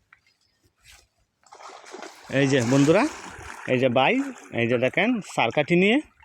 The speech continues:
সে পানিতে নেমেছে। আর একটা, আহ, ফাটকুড়ি বলে, আমাদের এলাকায় ফাটকুড়ি বলে। এই যে, আহ, পা-, পাট হয় যেন, আহ, পাট হ-, পাট হয়ে যে অংশটা থাকে সেটাকে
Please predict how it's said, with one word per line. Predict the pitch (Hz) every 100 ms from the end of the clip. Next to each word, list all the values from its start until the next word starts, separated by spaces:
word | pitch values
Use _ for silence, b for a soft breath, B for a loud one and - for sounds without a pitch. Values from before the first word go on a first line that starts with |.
| - - - -
সে | - 131
পানিতে | 127 131 165 170
নেমেছে। | 185 185 240 302 - -
আর | 143 135
একটা, | - 220
আহ, | 302 147 131 - -
ফাটকুড়ি | 143 - 151 143
বলে, | 143 139
আমাদের | 131 127 143 135 131
এলাকায় | 139 135 135
ফাটকুড়ি | 120 - 135 131 147
বলে। | 175 254 b b b b _ -
এই | 117 110
যে, | 120 107
আহ, | - - 131 127 117 113 107
পা-, | 127 120 117 -
পাট | - 123 -
হয় | 131 123
যেন, | 156 214
আহ, | 233 208 - 113 113 110 107
পাট | 135 123 -
হ-, | 135 120 -
পাট | 135 117
হয়ে | 131 131 123
যে | 139
অংশটা | 113 131 127 123
থাকে | 123 151 202 - b b _
সেটাকে | - 117 127 180